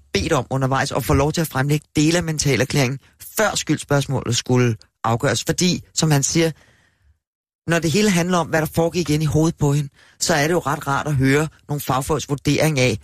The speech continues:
hvad hun er for en person, hvad der sker ind i hovedet på hende. Men det protesterede forsvaret også imod, blandt andet med henvisning til, at mentalerklæring skal jo kunne laves i et trygt og tillidsfuldt rum med læger og psykiater, øh,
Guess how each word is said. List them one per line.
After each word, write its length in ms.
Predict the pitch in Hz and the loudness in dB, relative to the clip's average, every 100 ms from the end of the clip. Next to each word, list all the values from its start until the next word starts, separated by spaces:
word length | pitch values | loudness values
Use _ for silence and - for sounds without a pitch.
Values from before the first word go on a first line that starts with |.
| _ - | _ -4
hvad 140 | 127 | 0
hun 160 | 139 139 | 0 0
er 120 | 110 | -2
for 140 | - | 0
en 80 | 147 | 0
person, 320 | 143 147 165 - | 0 0 0 0
hvad 160 | 131 | 0
der 80 | 131 | 0
sker 260 | 139 - 220 | -2 0 0
ind 160 | 131 | 2
i 40 | 104 | 0
hovedet 220 | 95 87 | 0 0
på 120 | - | 0
hende. 160 | 85 85 - - - _ | -2 -2 -14 -20 -20 _
Men 280 | 175 208 220 - - _ _ _ 220 | 0 2 0 -8 -20 _ _ _ -2
det 180 | 247 214 | -2 -2
protesterede 420 | - 175 - 180 | -4 -4 0 0
forsvaret 460 | 175 156 - 165 143 | 2 -2 0 0 0
også 280 | 135 147 170 | 0 -2 0
imod, 220 | 147 139 - - - | 0 0 -2 -10 0
blandt 200 | 156 143 | 0 2
andet 400 | 151 190 254 - | 0 2 0 2
med 120 | 147 | 2
henvisning 540 | 147 180 170 - 143 | 2 2 -2 0 -2
til, 200 | - 160 - | 2 0 0
at 100 | 151 | -6
mentalerklæring 720 | 147 147 175 202 180 - 156 | -2 -2 0 0 0 -2 -2
skal 140 | - 160 | 0 0
jo 60 | |
kunne 220 | 147 - 139 | 0 0 0
laves 360 | 131 151 180 - _ - | 2 2 -2 -8 _ -8
i 180 | 165 123 | -4 -2
et 60 | |
trygt 320 | - 175 175 156 | 0 0 0 0
og 100 | 131 | -2
tillidsfuldt 560 | 156 165 160 - 175 - | 2 0 0 -4 -6 -2
rum 120 | 147 - - | -2 -2 -2
med 280 | 143 160 160 | 2 2 2
læger 280 | 131 135 | 2 2
og 40 | 151 | 2
psykiater, 500 | - 131 131 - 123 - | -2 -2 0 0 -4 0
øh, 120 | 123 | 0